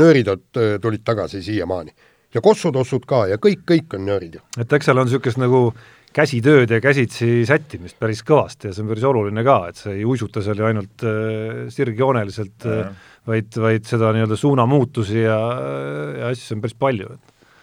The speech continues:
Speaker 2: ma ei kujutaks ka ette, kas see on võimalik nii mugavaks saada, kui sa saad
Speaker 3: Teine asi
Speaker 2: paeltega.
Speaker 3: ikkagi, ma arvan, see ka, et litri löök sinna pihta on see,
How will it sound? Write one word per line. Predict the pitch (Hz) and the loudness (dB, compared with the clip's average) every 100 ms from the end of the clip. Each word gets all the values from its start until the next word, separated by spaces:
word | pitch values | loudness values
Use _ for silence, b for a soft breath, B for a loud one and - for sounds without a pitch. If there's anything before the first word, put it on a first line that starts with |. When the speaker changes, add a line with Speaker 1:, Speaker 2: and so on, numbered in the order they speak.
| B B B B B B B - - - | B B B B B B B -20 -20 -8
Speaker 2:
ma | 117 | 0
ei | |
kujutaks | 135 123 131 | 2 2 2
ka | 143 | 2
ette, | 139 110 | 2 -2
kas | 95 - | -10 -2
see | 123 | 2
on | 117 | 2
võimalik | 117 110 104 98 | 2 2 0 -2
nii | 117 120 | 0 2
mugavaks | 120 101 98 - - | 2 0 -4 -10 -4
saada, | 120 101 107 | -2 -2 -6
kui | 110 | -10
sa | 104 | -10
saad | 101 135 | -6 -2
Speaker 3:
Teine | 180 | 2
asi | |
Speaker 2:
paeltega. | 131 156 | 2 0
Speaker 3:
ikkagi, | 139 135 | -2 2
ma | 156 | 0
arvan, | 135 | 2
see | 160 | 2
ka, | 156 | 2
et | 139 | 2
litri | 180 175 110 131 | -2 -4 -4 0
löök | 143 - | 0 -2
sinna | 95 | -8
pihta | 92 127 104 87 | -6 -8 -10 -10
on | |
see, | 110 | -4